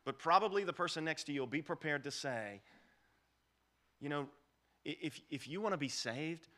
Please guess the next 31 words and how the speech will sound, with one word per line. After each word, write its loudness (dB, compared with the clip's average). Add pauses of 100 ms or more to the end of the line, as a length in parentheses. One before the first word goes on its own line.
(120)
really, 0 (460)
the -2
Bible 6
says, -2 (260)
"Everyone 2
who -2
calls -2
on -2
the -2
name -2
of -4
the -2
Lord -2
will -6
be -8
saved." -10 (500)
So -2
if -2
you -2
call 8
on 2
him, -16 (540)
you, -10
you, 0
you, 0 (380)
you -2
confess 8
him 2
as 2
your 0
creator. 0